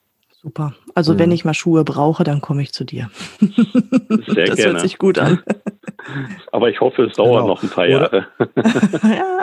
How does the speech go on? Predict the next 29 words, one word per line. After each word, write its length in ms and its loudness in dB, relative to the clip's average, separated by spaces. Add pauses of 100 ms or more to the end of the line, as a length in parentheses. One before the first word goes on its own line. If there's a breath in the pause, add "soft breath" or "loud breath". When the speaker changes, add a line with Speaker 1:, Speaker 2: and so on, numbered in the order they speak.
(120)
Speaker 2:
Ja, 180 -2
oder 200 2
du 120 0
machst 240 -2
dich, 240 0
du 100 0
machst 240 0
dich 160 -4
halt 200 0
selbstständig 600 -2
und 160 0
baust 320 -2
demnächst 340 -2
selbstständig, 680 -6
äh, 220 0
Minimalschuhe 840 2
hier 380 2
aus 140 -4
dem 140 -4
Herzen 320 -6
N 80 -6
R 120 0
Ws. 300 2
Speaker 1:
Ja, 60 -6
Speaker 2:
Ist 100 -2
doch 100 -2
auch 180 -2
was. 140 0
Speaker 1:
ja. 60 -4